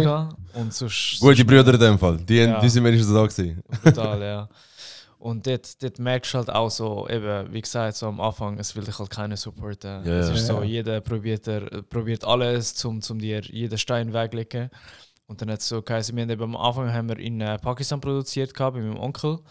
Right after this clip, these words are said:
Speaker 1: weil mir ist so, so darum gegangen, ey, so, ich will meine Family supporten und ich will in Pakistan supporten, weil ich bin ja
Speaker 3: Cool.
Speaker 1: dort geboren und aufgewachsen. Und dann, äh, haben die Leute gesagt, ja, ey, so Cover supportet Kinderarbeit in Pakistan.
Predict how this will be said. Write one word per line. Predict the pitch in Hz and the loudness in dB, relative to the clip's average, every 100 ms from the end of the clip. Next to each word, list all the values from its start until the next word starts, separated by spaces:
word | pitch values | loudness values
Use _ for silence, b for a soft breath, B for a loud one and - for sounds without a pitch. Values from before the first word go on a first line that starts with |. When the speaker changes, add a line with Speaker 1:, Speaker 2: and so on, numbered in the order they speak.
| B B B 110 | B B B -10
Speaker 1:
weil | 113 110 | -6 -4
mir | 113 127 123 | -4 -4 -2
ist | - | -4
so, | 123 | -4
so | 110 117 | -4 -4
darum | 110 117 110 | -6 -6 -6
gegangen, | 120 113 113 - | -4 -4 -4 -4
ey, | 117 | -4
so, | 113 110 | -4 -6
ich | - | -8
will | 117 | -8
meine | 110 110 | -6 -8
Family | 107 120 131 | -6 -6 -6
supporten | 127 135 - 107 - 117 | -6 -8 -6 -8 -6 -8
und | 107 | -8
ich | |
will | 113 107 | -10 -10
in | 104 | -8
Pakistan | 120 120 - 131 | -8 -6 -8 -8
supporten, | 123 113 104 110 | -8 -8 -8 -8
weil | 107 | -10
ich | 104 | -10
bin | 113 | -4
ja | 110 | 0
Speaker 3:
Cool. | 120 | 0
Speaker 1:
dort | 117 113 - | 0 -6 -8
geboren | 110 120 131 127 | -8 -4 -2 -2
und | 113 | -4
aufgewachsen. | 127 135 - 120 - 127 123 B B B B B | -8 -8 -4 -4 -4 -6 -8 B B B B B
Und | - 113 120 | -12 -8 -6
dann, | 113 | -4
äh, | 113 110 110 | -4 -4 -4
haben | 110 - | -6 -10
die | 117 | -10
Leute | 110 | -10
gesagt, | - 120 110 107 | -8 -6 -6 -6
ja, | 110 117 | -6 -4
ey, | 110 117 113 98 | -4 -4 -6 -8
so | - 113 | -6 -8
Cover | 107 117 113 113 | -6 -6 -4 -6
supportet | - - 120 113 | -8 -8 -8 -8
Kinderarbeit | - 147 127 104 123 120 117 | -8 -6 -2 0 0 -2 -6
in | 120 | -4
Pakistan. | 123 113 123 - 117 117 117 | -4 -4 -8 -6 -6 -4 -6